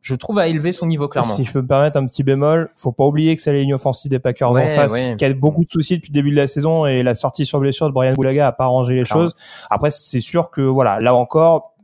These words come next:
Speaker 2: il y a eu, il y a eu un peu plus d'agressivité, on dira, sur ce, sur ce front de four, notamment des Pats.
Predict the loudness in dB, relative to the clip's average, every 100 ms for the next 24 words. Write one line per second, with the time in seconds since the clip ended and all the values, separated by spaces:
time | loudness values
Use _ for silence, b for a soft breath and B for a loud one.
0 | -16 -6 2 4 4 2 0 -2 -8 -20
1 | _ _ -2 0 2 2 0 -2 -2 0
2 | 0 0 -2 -4 -4 -2 0 0 0 -2
3 | -6 -2 -2 0 -2 -6 -6 -6 -4 -2
4 | -2 0 -2 -2 -2 -2